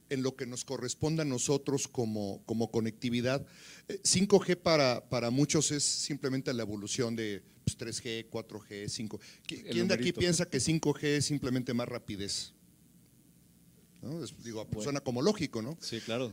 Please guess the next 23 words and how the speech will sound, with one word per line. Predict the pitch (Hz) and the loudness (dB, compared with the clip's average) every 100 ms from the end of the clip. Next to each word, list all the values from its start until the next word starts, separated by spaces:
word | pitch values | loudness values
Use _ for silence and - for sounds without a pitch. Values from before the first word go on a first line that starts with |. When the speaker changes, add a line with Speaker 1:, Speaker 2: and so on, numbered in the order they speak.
| - | 2
Speaker 1:
Y, | 147 156 | 4 4
y | 156 | 2
a-, | 160 | 2
aunque | - 156 151 156 | 6 6 6 4
lo | 165 | 4
es, | 202 - | 4 2
¿realmente | - 170 214 214 226 220 | 0 4 6 8 6 6
alguien | 208 202 190 | 4 4 2
de | 147 | -2
ustedes | - 180 175 170 | 0 2 2 2
quienes | 151 127 - | -2 -6 -2
traen | 170 | -2
teléfono | 160 160 160 147 | 2 2 2 2
cinco | 123 165 151 | 2 0 0
G | 143 156 | 0 0
sienten | - 165 135 | 0 -2 -2
que | - | -4
sea | 151 | -2
mucho | 147 - 110 | -2 -2 -4
más | 120 | -2
rápido | 143 - 135 107 | 6 6 6 2
de | 110 | -4
cuatro? | 127 123 135 | -4 -4 -8